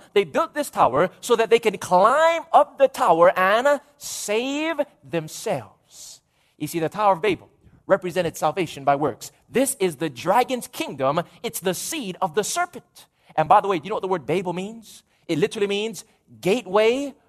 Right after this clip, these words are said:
of the gods. In other words, this was their gate to become God. Remember, what was Lucifer's first desire in his heart when iniquity was found? He wanted to be God. And so we see that his kingdom, his seed,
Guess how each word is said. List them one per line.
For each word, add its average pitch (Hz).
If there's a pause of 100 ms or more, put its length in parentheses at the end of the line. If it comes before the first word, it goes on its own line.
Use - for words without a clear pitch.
(160)
of 170
the 170
gods. 139
In 160
other 180
words, 160
this 208
was 175
their 175
gate 143 (340)
to 196
become 180
God. 147 (420)
Remember, 175
what 180
was 165
Lucifer's 185
first - (280)
desire 170 (120)
in 180
his 175
heart 214
when 165
iniquity 185
was 175
found? 208 (200)
He 202
wanted 214
to 220
be 240
God. 302 (420)
And 214
so 226
we 220
see 302
that 247
his 320
kingdom, 185
his 311
seed, 196